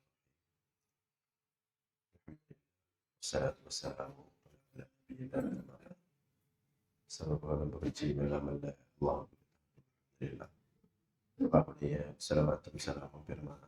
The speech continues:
sallallahu alaihi wasallam. Awliya kudumatari, kalian,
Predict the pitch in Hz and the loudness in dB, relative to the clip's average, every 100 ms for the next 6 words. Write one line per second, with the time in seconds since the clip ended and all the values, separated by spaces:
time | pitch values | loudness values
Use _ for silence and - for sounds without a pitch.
0 | - - - - - - _ _ _ - | -14 -12 -12 -12 -16 -18 _ _ _ -2
1 | - - _ _ - - _ _ _ _ | -2 -2 _ _ -20 -20 _ _ _ _
2 | _ _ _ _ _ _ _ _ - 76 | _ _ _ _ _ _ _ _ -2 4
3 | 73 73 76 76 73 71 69 71 73 73 | 4 4 4 4 4 2 0 0 -2 0
4 | 78 73 71 - 71 | 4 4 4 -4 -8